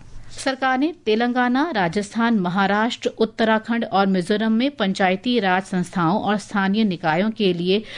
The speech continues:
वित्त वर्ष दो हज़ार पच्चीस छब्बीस के दौरान पन्द्रहवें वित्त आयोग के बद्ध और अबद्ध अनुदान स्वीकृत और जारी कर दिए हैं। ये अनुदान जमीनी स्तर पर शासन को सशक्त बनाएंगे और पंचायती राज संस्थाओं में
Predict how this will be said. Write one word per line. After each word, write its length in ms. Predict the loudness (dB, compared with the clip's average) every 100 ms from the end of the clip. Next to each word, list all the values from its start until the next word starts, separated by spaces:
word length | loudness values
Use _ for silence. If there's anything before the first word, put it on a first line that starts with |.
| -12 0
वित्त 300 | 2 2 -2
वर्ष 360 | -2 -2 -2
दो 220 | -2 0 0
हज़ार 220 | 2 0
पच्चीस 520 | 0 -2 0 -2 0
छब्बीस 380 | -2 0 0 0
के 140 | -4
दौरान 500 | 0 0 0 0 -2 -4 -2
पन्द्रहवें 440 | 0 0 0 0
वित्त 320 | 0 -2 -4 -4
आयोग 380 | 0 0 0 -2
के 100 | -2
बद्ध 420 | 0 2 2 0
और 300 | 0 0 0 -2
अबद्ध 460 | -4 -2 -2 0
अनुदान 540 | -2 0 -2 2 2 0 -6 -16
स्वीकृत 540 | -4 -4 -2 0 0 0 -2
और 100 | 0
जारी 320 | 0 0 0
कर 160 | -2
दिए 220 | -2 0 0
हैं। 180 | 0 -4 -16 -18 -14 -2
ये 140 | 0
अनुदान 460 | 0 0 0 0 0
जमीनी 420 | 0 0 2 0
स्तर 240 | 2 0
पर 180 | 0 -2
शासन 460 | -2 -2 0 -2 -2
को 140 | -2
सशक्त 540 | -2 -2 0 -2 -2 -2
बनाएंगे 640 | 0 0 2 2 0 -2 -6 -16 -6
और 100 | -4
पंचायती 640 | 0 -2 0 0 0 0 0
राज 180 | 0
संस्थाओं 520 | 0 -2 -2 -2 0 2
में 160 | 0